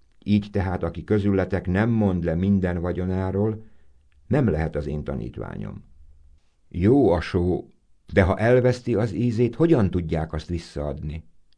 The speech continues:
Sem a földnek, sem trágyának nem alkalmas. Tehát kidobják.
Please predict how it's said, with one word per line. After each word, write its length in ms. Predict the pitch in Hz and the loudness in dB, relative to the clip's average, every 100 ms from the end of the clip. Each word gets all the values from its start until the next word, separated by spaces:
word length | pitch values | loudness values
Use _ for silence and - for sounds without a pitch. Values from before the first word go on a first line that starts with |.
| _ _ _ - - | _ _ _ -20 -6
Sem 280 | - 127 | 2 2
a 80 | 107 | 2
földnek, 720 | 98 98 104 101 104 104 - - - - | 0 2 4 4 0 0 -4 -20 -20 -8
sem 300 | - 107 101 | 0 2 2
trágyának 640 | 117 107 78 76 71 67 | 2 0 -2 -6 -8 -8
nem 200 | 76 65 | -8 -8
alkalmas. 720 | 58 - 65 50 50 - - - _ - | -10 -10 -10 -10 -12 -16 -20 -20 _ 0
Tehát 260 | 156 156 | 0 0
kidobják. 680 | - 87 67 62 62 104 | -2 -4 -4 -8 -10 -14